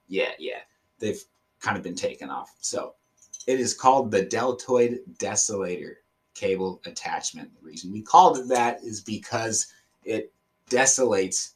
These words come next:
your deltoids. It was made specifically for the shoulders. I got so sick of judges telling me at bodybuilding competitions that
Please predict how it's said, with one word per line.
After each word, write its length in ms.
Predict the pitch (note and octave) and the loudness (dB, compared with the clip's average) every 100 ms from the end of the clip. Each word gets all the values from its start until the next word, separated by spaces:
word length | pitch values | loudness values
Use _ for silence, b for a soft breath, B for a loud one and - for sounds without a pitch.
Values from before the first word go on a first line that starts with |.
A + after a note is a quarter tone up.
| - | -12
your 440 | - - - - _ _ _ | -8 -6 -6 -10 _ _ _
deltoids. 720 | - - - - - - - | -14 -14 -16 -18 -12 -12 -10
It 40 | F#2 | -10
was 200 | F2 E2 | -12 -10
made 260 | F#2 F2+ - | -10 -6 -6
specifically 640 | - - C3 B2+ G2+ A#2+ | -6 -4 -6 -6 -4 -4
for 140 | A2+ A2+ | -2 -2
the 100 | G#2+ | 0
shoulders. 460 | - G#2 G2+ G2 | 0 0 -2 -4
I 100 | F#2+ | -4
got 200 | - - | -8 -8
so 300 | - - A2+ | -4 -2 0
sick 340 | C3 - B2 B2 | -2 0 -2 -2
of 140 | A#2 | -2
judges 360 | G#2 G#2+ G#2+ A2 | -2 -2 -2 -6
telling 300 | G#2 G2 G2 | -8 -6 -6
me 120 | G2 | -6
at 100 | G2+ | -6
bodybuilding 600 | F2+ F#2 F2+ F2+ F2+ F2+ | -2 -2 -4 -6 -6 -8
competitions 960 | - F#2 F2+ - F#2 F2+ - F2+ E2+ - | -6 -6 -6 -10 -6 -4 -4 -4 -10 -8
that 260 | F2 F2+ | -6 -6